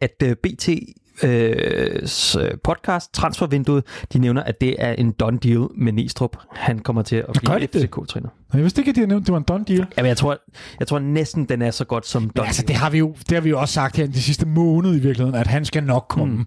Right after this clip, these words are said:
Speaker 1: Mm, mm.
Speaker 2: Øh, og det er kun et spørgsmål om tid. Og
Speaker 1: Jeg synes bare, lige det er værd at nævne.
Speaker 2: Jamen, det er det
Speaker 1: Øhm,
Speaker 2: da. Det er det da.
Speaker 1: Og så er der jo det, hele den her
Speaker 2: Og det er
Speaker 1: diskussion.
Speaker 2: fedt. Det er
Speaker 1: Ja.
Speaker 2: fedt.
Speaker 1: Ja.
Speaker 2: Fucking fedt.
Speaker 1: Ja. Øh, fordi han får rigtig mange pæne ord med fra Viborg, og de er virkelig ikke meget for at slippe ham. Øh,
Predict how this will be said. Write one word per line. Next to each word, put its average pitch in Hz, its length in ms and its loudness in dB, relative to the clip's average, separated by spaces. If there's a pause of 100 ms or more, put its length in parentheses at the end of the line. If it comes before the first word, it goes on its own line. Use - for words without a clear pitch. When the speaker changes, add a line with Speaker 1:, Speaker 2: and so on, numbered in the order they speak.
Speaker 1:
Mm, 131 180 0 (100)
mm. 147 60 -2
Speaker 2:
Øh, 135 480 4
og 131 60 0
det 135 60 2
er 147 40 -2
kun 156 160 0
et 147 60 -4
spørgsmål 135 300 0
om 123 40 -6
tid. 123 220 -2 (240)
Og 123 60 2
Speaker 1:
Jeg - 80 2
synes 110 160 2
bare, 208 140 -2
lige 208 120 0
det 196 100 0
er 170 40 -2
værd 175 120 0
at 165 60 -2
nævne. 165 260 2 (120)
Speaker 2:
Jamen, 135 160 2
det 135 180 2
er 123 60 2
det 120 120 2
Speaker 1:
Øhm, 113 100 0
Speaker 2:
da. 113 100 0 (300)
Det 170 80 2
er 160 40 2
det 175 80 -6
da. 139 60 0 (520)
Speaker 1:
Og - 100 0
så - 100 0
er - 20 -2
der 220 80 -2
jo 208 120 -2
det, 196 140 2
hele 190 120 0
den 196 80 2
her 180 60 2
Speaker 2:
Og 165 60 -4
det 156 60 2
er 147 40 2
Speaker 1:
diskussion. 226 320 0
Speaker 2:
fedt. - 220 -10 (140)
Det - 80 -12
er 196 40 -2
Speaker 1:
Ja. 175 60 -4
Speaker 2:
fedt. 170 360 -2
Speaker 1:
Ja. 123 160 0
Speaker 2:
Fucking 170 280 0
fedt. 113 280 -4
Speaker 1:
Ja. 110 100 0 (420)
Øh, 120 380 2
fordi 127 220 0
han 127 140 0
får 135 160 -2
rigtig 139 220 -2
mange 120 180 0
pæne 123 240 2
ord 120 180 0
med 117 220 2
fra 123 220 -4
Viborg, 113 400 0
og - 140 -4
de 120 120 2
er 113 40 2 (220)
virkelig 127 260 0
ikke 110 120 -2
meget 113 180 0
for 117 60 0
at 113 60 0
slippe 127 280 -2
ham. 120 220 -2
Øh, 107 540 2